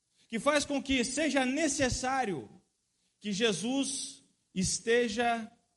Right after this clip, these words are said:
em nosso lar, esteja em nossa casa, se hospede conosco. A primeira coisa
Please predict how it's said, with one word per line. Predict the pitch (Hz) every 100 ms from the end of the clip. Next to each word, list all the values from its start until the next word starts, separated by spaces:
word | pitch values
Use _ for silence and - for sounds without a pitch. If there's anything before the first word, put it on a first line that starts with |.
| -
em | 202
nosso | 220 214 214
lar, | 175 139 110 117 - _ _ _ _ _ _
esteja | 180 170 - 233 240 240 226 233
em | 202
nossa | 196 196 214 208 202
casa, | - 160 143 120 107 113 _ _ _
se | - - 247
hospede | 247 - - - - 233 240 233 160 175
conosco. | 180 170 147 120 - - - _ _ _ _ _ _ _ _ _ _ _ _ _ _ _ _ _ _ _ _ _ _ _ _ _ _ _ _ _ _ _ _ _ _ _ _ _ _ _ _ _
A | 196
primeira | 240 240 302 262
coisa | 220 240 214 170